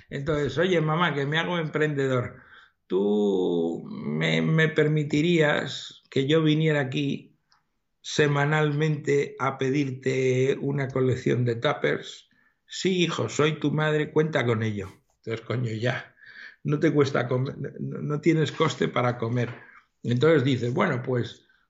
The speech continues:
de la manera que sea hemos resuelto esto y durante un año no vamos a cobrar". Hombre, que no vamos a cobrar no significa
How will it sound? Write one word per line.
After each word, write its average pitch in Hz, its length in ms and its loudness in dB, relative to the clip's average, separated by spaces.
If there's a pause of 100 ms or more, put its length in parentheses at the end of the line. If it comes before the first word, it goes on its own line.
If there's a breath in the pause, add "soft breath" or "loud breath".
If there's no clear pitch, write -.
de 135 120 -2
la 143 140 0
manera 196 320 0
que 170 100 -2
sea 175 200 0
hemos 156 220 -2
resuelto 127 580 0
esto - 380 -8 (320 soft breath)
y 131 120 -2
durante 135 400 2
un 151 120 2
año 160 220 0
no 147 140 0
vamos 131 280 0
a 120 100 -2
cobrar". - 480 -4 (400)
Hombre, 139 460 2 (120)
que - 140 -8
no 117 160 -4
vamos 127 300 2
a 127 120 2
cobrar 139 400 2
no 131 220 0
significa 139 1000 -2